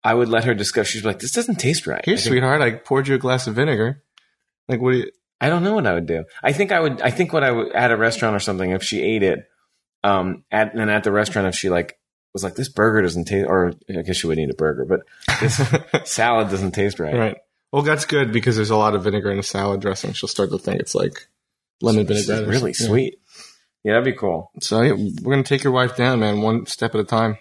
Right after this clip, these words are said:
Speaker 1: Yeah, I, so that's a, that was, that'd be a fun prank, but I don't know if she would love it. She'd just be like, "This is inconvenient."
Speaker 2: <laughs> Right.
Speaker 1: Uh, but, so, uh, speaking of food, last time on the What Say You podcast, Junior Varsity style, we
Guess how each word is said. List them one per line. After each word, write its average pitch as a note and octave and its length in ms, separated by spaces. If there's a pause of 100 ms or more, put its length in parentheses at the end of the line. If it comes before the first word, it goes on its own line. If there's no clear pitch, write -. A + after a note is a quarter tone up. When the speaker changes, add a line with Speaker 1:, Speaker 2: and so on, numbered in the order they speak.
Speaker 1:
Yeah, E2 180
I, C#3 200
so A#2+ 200
that's A#2+ 180
a, A#2+ 60
that G#2 240
was, G2+ 160 (160)
that'd G#2+ 140
be B2 100
a G2+ 80
fun G2 320
prank, E2+ 400
but F2 120
I F2+ 60
don't F#2+ 120
know F2 100
if - 180 (140)
she - 160
would F2 80
love E2+ 160
it. F2 40
She'd A2 220
just G#2+ 160
be G#2+ 80
like, F2 320
"This C3+ 160
is D3+ 120
inconvenient." D#2+ 720
Speaker 2:
<laughs> - 100
Right. C3 420 (640)
Speaker 1:
Uh, G#2 200
but, G#2+ 180 (280)
so, B2 300
uh, A2 140
speaking E3+ 340
of A#2+ 120
food, A2 460 (360)
last C3 360
time C#3 200
on A2+ 120
the G2+ 200
What G2+ 200
Say G#2 120
You F#2+ 80
podcast, F#2 680
Junior G2 300
Varsity F2 420
style, E2+ 540 (340)
we G2+ 500